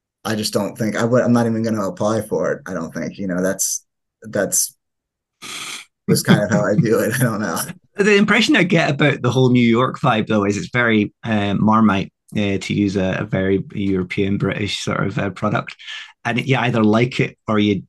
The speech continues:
Speaker 2: you hate it.
Speaker 1: Mm.
Speaker 2: Um, and I've ha-, I've had people that have been to New York and, like, so vanilla. It's,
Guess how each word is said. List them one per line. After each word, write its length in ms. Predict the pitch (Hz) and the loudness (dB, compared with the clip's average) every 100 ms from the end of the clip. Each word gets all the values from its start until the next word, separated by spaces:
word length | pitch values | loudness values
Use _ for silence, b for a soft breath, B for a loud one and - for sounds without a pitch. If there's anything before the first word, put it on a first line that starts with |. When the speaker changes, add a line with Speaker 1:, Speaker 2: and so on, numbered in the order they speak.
| _ | _
Speaker 2:
you 140 | 107 101 | 0 2
hate 280 | 107 104 | 0 -2
it. 180 | - - _ _ - | -4 -6 _ _ -10
Speaker 1:
Mm. 400 | 90 95 95 92 | -6 -4 -2 -2
Speaker 2:
Um, 280 | 92 95 - - | -2 -4 -6 -8
and 200 | 120 110 | -6 -6
I've 440 | - - - - - | -8 -16 -8 -8 -2
ha-, 200 | 120 - | -2 -2
I've 160 | 110 | -4
had 240 | - 120 113 | -2 -2 -2
people 300 | - - 110 | -6 -2 -2
that 100 | 98 | -2
have 80 | 107 | 0
been 160 | 107 | 0
to 100 | 104 | 2
New 120 | 104 | 2
York 260 | 101 98 - | 0 -2 -4
and, 80 | 101 | -4
like, 260 | 98 - - _ _ - | -2 -6 -12 _ _ -20
so 240 | - - 107 | -10 -2 0
vanilla. 500 | 101 101 104 95 - | 2 2 2 2 0
It's, 360 | 107 - - | -4 -4 -8